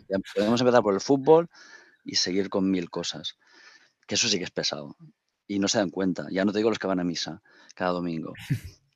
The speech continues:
Speaker 2: Esto es ser un pesado. Pero porque una semana estás hablando de tu artista favorito que va, que llena un estadio y que hace que la gente se lo pase de maravilla y que transmite una energía, un buen rollo y felicidad a todo el mundo, pues, ¿qué, cuál es la parte negativa de todo esto?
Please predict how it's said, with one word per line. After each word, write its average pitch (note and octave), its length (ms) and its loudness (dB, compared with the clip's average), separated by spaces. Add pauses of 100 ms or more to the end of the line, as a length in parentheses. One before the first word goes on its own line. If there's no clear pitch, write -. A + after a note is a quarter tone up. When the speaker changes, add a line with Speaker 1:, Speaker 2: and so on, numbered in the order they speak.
(120)
Speaker 2:
Esto - 180 4
es - 40 6
ser A2 140 4
un F2+ 80 2
pesado. D#2 500 -6 (280)
Pero F2 220 -6
porque F2+ 180 -6
una G2 140 2
semana G#2 300 4
estás G2 200 -4
hablando G#2+ 240 4
de G2 60 0
tu G2 80 -2
artista F#2+ 340 -2
favorito F#2+ 480 0
que F2+ 120 -4
va, G2+ 240 6
que F#2+ 120 -4
llena G#2 200 2
un A2 100 6
estadio F#2+ 560 2 (800)
y G#2+ 100 -6
que A2+ 100 0
hace A2 140 0
que A2+ 60 4
la G2+ 80 4
gente G#2+ 200 4
se G#2+ 120 2
lo F#2+ 120 2
pase - 240 2
de A2 60 2
maravilla G#2 420 4
y E2 60 -4
que F#2 80 -4
transmite F#2 440 -2
una G#2+ 160 4
energía, G2+ 340 2
un F#2+ 100 2
buen G2+ 160 2
rollo G2+ 280 2
y F2+ 40 -4
felicidad F#2 420 -4
a G2 40 -2
todo G#2 120 0
el G#2 60 2
mundo, A#2 280 2
pues, - 300 -10 (380)
¿qué, G#2 200 -4
cuál G#2 220 2
es F#2+ 80 -2
la F#2 80 -6
parte F2+ 240 -4
negativa E2+ 340 -6
de E2 60 -12
todo D#2 180 -12
esto? - 300 -18